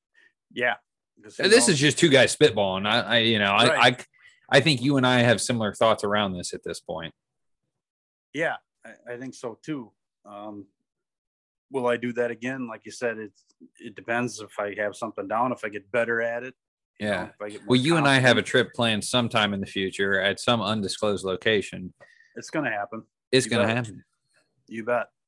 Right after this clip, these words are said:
Speaker 2: Yeah.
Speaker 1: Um, but going forward, if I'm not punched out,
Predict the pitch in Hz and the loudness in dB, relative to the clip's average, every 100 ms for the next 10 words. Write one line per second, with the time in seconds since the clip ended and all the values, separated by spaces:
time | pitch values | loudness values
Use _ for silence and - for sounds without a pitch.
0 | _ - - - - - - 104 95 95 | _ -20 -14 -14 -14 -12 -6 -4 -4 -10
1 | _ _ _ _ _ _ _ _ _ 123 | _ _ _ _ _ _ _ _ _ -12
2 | 113 127 113 - 127 123 117 107 _ _ | -4 -2 -2 -6 -8 -6 -8 -12 _ _
3 | 107 107 117 117 113 104 117 107 - 110 | -20 -12 -10 -10 -10 -8 -8 -10 -8 -6
4 | 110 | -6